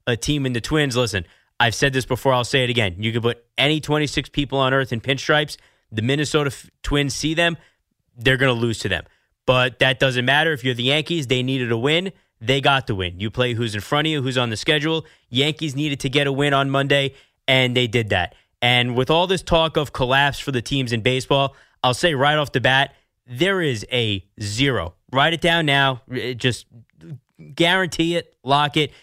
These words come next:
Yankees fans, don't sweat this. Zero percent chance the Yankees blow the A L East lead this year. Now,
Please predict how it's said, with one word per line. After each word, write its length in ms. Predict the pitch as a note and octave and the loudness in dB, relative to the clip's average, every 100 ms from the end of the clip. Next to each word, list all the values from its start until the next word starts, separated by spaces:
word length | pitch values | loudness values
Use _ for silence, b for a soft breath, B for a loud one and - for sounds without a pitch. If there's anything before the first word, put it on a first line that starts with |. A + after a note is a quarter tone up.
| b | b
Yankees 400 | D3 D#3+ E3 C#3+ | -2 0 -2 -2
fans, 300 | D#3+ D3+ A#2+ B2+ | 2 2 0 -2
don't 240 | C#3 D3 | 0 0
sweat 300 | - C#3+ C#3 | 0 0 0
this. 300 | D3+ C#3+ - b b b b | 0 -2 -4 b b b b
Zero 500 | A#2 A2 C#3+ G3+ G3+ | -8 -4 -2 0 -2
percent 400 | - E3+ - D3+ | 2 0 4 0
chance 400 | - C3+ G2 - - _ | 2 2 2 -2 -14 _
the 140 | A#2+ | -4
Yankees 420 | C3 C#3+ C3+ C3+ G#2+ | 0 0 0 -2 -4
blow 380 | F#2 A#2 A#2+ | -2 0 0
the 180 | A2 A#2 | 0 0
A 160 | A#2 A#2 | 2 2
L 160 | A2 | 0
East 220 | G#2+ G2+ G#2+ | -2 -6 -4
lead 160 | F#2+ | -2
this 180 | F#2 F2 | -2 -4
year. 200 | D#2+ - _ _ _ _ | -8 -14 _ _ _ _
Now, 380 | A#2+ B2 A#2+ - | 0 2 2 0